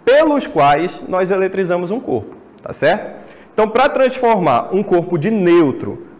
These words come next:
para eletrizado, eu tenho uma, eu tenho uma direção bem definida. Qual é essa direção? Nós temos três regrinhas. A primeira é a eletrização por atrito,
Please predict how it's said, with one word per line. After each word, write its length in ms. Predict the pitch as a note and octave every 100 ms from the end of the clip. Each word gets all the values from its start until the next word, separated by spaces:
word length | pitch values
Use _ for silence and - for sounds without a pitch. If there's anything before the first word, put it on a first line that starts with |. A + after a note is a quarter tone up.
| -
para 200 | E3 D#3+
eletrizado, 920 | D3 C#3 - G2+ G#2+ D3+ E3 G#2+ F#2+ - -
eu 160 | - E3+
tenho 520 | E3+ D#3+ F#3 G#3+ - - - - -
uma, 380 | F3+ F3+ D#3 -
eu 180 | C3+ B2+
tenho 180 | D#3 F3
uma 120 | E3+
direção 640 | E3+ G#3 G#3 - E3+ A3
bem 140 | A3
definida. 600 | A3 G#3 G#3+ A#3+ C#3+ G2+ G#2+ - -
Qual 100 | D3+
é 60 | F3
essa 160 | G3+
direção? 540 | F3 F#3+ F3+ F3 A#2+ -
Nós 160 | B2+
temos 260 | - D#3 D#3
três 360 | - F#3+ A3 G#3+
regrinhas. 600 | A#3 F3+ B2+ G#2 - - - - -
A 100 | -
primeira 560 | - A3+ F#3+ C#3+ G#2 -
é 140 | C3+
a 40 | C#3+
eletrização 540 | D3 D3+ D3 C3+ B2+
por 200 | A#2 E3+
atrito, 440 | G#3 G3+ G3 G3